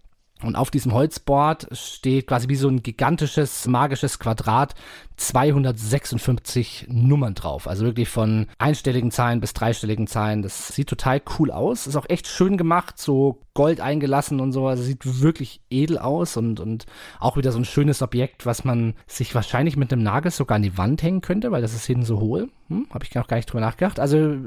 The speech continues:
auch wieder so ein tolles Ding, was man sich zu Hause hinstellen kann. Damit kann man jetzt eine Routine zeigen. Und zwar,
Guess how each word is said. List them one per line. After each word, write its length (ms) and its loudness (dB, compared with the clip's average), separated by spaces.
auch 180 4
wieder 140 4
so 60 0
ein 140 0
tolles 320 2
Ding, 160 4
was 140 0
man 100 0
sich 160 -4
zu 80 0
Hause 200 0
hinstellen 340 -2
kann. 220 -2
Damit 240 2
kann 100 2
man 80 4
jetzt 180 0
eine 60 4
Routine 320 2
zeigen. 360 -2
Und 120 -2
zwar, 240 0